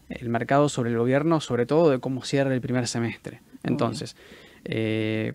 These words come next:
Speaker 1: tengamos en cuenta que son rendimientos todavía para el mercado internacional altísimos, ¿sí? Veinte, treinta puntos porcentuales, cuando los bonos libres de riesgo más o menos rinden un cuatro, un cinco por ciento anual. Entonces,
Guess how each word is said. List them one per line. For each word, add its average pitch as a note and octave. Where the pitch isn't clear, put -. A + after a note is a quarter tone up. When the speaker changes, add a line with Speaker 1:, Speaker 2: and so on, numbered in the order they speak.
Speaker 1:
tengamos B2
en C3
cuenta C#3
que C3+
son C3
rendimientos B2+
todavía B2+
para A#2
el A#2
mercado A#2
internacional B2+
altísimos, A#2+
¿sí? B2
Veinte, A#2+
treinta A#2+
puntos B2
porcentuales, C3
cuando A#2+
los A#2
bonos B2
libres B2+
de B2+
riesgo D3+
más A#2+
o B2+
menos B2
rinden B2
un A#2
cuatro, B2+
un C3
cinco A#2+
por B2
ciento A#2+
anual. A2+
Entonces, B2